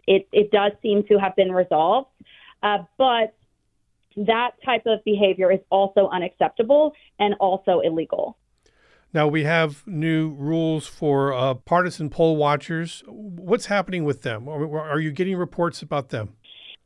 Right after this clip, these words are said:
Speaker 1: So we, we did get a report of someone, um, a poll watcher who was wearing a maga hat. Um, we actually got a report also of an election worker who was wearing a maga hat. Um,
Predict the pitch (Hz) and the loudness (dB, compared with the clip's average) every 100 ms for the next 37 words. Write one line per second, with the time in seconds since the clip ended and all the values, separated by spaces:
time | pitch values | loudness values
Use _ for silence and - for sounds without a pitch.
0 | - 339 320 349 359 262 339 339 349 294 | 2 4 6 6 4 4 4 4 4 4
1 | 349 349 349 285 254 247 226 220 220 247 | 2 2 4 4 4 0 0 -2 0 0
2 | 233 226 226 226 226 214 208 202 220 - | 2 2 2 2 0 0 2 2 0 2
3 | 254 226 220 214 233 214 220 220 202 202 | 4 4 2 2 2 4 4 4 4 4
4 | 196 196 196 196 202 190 185 196 196 175 | 2 4 2 2 2 2 2 0 -2 -6
5 | 175 - - - 202 196 - 202 247 269 | -6 -8 -14 -6 -4 -2 -2 -2 0 0
6 | 262 311 392 269 220 214 254 240 208 208 | 0 2 2 4 2 0 2 2 2 0
7 | 208 208 190 190 175 208 247 - 190 165 | 2 2 2 -2 0 0 0 -4 0 0
8 | 151 123 165 180 175 180 170 160 151 147 | 0 -2 2 2 4 2 2 0 0 -2
9 | 151 104 - _ _ - - - - 208 | -4 -6 -8 _ _ -20 -20 -12 -4 -2
10 | 202 196 | 0 0